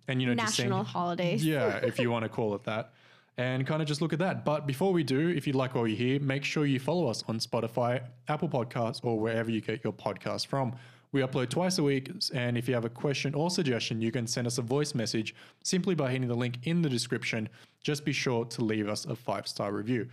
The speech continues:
Speaker 1: So, like I said, today is September seventh, um, Labor Day in America. I'm going to read what holidays there are coming up, and then Daisy, whenever you hear one that sounds interesting enough to you,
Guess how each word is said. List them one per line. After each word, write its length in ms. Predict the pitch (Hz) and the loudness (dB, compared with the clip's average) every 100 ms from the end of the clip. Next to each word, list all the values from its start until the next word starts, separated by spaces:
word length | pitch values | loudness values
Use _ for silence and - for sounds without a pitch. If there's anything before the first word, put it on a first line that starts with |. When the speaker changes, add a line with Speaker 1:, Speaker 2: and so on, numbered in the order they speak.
| - - _ | -14 -20 _
Speaker 1:
So, 260 | - 165 110 - - - _ - | -2 0 0 -4 -18 -20 _ -2
like 160 | 208 | 0
I 60 | 202 | 2
said, 200 | 185 147 | 2 0
today 240 | 143 147 | 2 2
is 180 | 175 143 | 2 0
September 400 | - 131 156 151 | -2 -2 0 0
seventh, 640 | 160 - 117 110 113 - _ _ | -2 0 -2 0 -4 -10 _ _
um, 460 | 127 117 110 107 - | -2 0 -2 -2 -4
Labor 380 | 117 117 127 127 | 0 2 2 2
Day 240 | 123 123 123 | 2 0 -2
in 180 | 120 120 | -2 0
America. 580 | 120 107 101 98 110 104 - _ _ _ _ _ _ - | 0 0 -2 -2 -2 -4 -10 _ _ _ _ _ _ -6
I'm 180 | 143 139 | -2 2
going 220 | 156 190 | 2 2
to 100 | 190 156 | 2 2
read 300 | 147 139 113 | 2 2 2
what 340 | 110 135 - - | 0 0 -2 -12
holidays 560 | - 123 123 120 120 | -2 0 2 2 0
there 160 | 120 113 | 0 2
are 140 | 110 110 | 2 0
coming 320 | - 120 117 | -2 -2 0
up, 240 | 127 - - - _ _ | -2 -4 -16 -20 _ _
and 140 | 131 131 | -2 0
then 140 | 123 | 0
Daisy, 500 | 123 127 120 120 117 | 2 2 2 2 2
whenever 420 | 117 113 131 139 | 0 0 0 2
you 160 | 135 127 | 2 0
hear 280 | 120 127 123 | 2 2 2
one 320 | 117 113 110 | 2 0 0
that 180 | 113 - | -2 -2
sounds 300 | - 113 104 | -2 -2 -2
interesting 500 | 175 180 147 131 113 | 0 0 0 0 0
enough 320 | 107 110 104 - | 0 -2 -4 -4
to 120 | 110 | -2
you, 220 | 104 101 | 0 -2